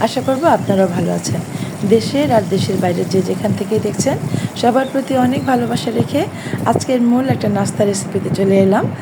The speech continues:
এটা কিন্তু খুব মজার একটা নাস্তা, দেখতেও ভালো লাগে, খেতেও ভালো লাগে। এখানে আমি, আহ, ময়দা চেলে নিয়েছি, আপনারা চেষ্টা করুন ময়দা চেলে নেওয়ার জন্য।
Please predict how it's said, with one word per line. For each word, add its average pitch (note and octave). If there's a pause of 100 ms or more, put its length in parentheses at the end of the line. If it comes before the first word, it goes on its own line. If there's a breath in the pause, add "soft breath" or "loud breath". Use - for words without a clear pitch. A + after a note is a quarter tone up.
(280 loud breath)
এটা B3+
কিন্তু C#4+
খুব D4
মজার G3
একটা F#3+
নাস্তা, F#3
দেখতেও G#3
ভালো A#3+
লাগে, B3+ (400 loud breath)
খেতেও D4
ভালো G3
লাগে। E3+
এখানে A3
আমি, A#3+
আহ, G3+
ময়দা G#3
চেলে C#4
নিয়েছি, G#3
আপনারা G3
চেষ্টা G#3+
করুন G#3+
ময়দা G3
চেলে G3
নেওয়ার F#3+
জন্য। F#3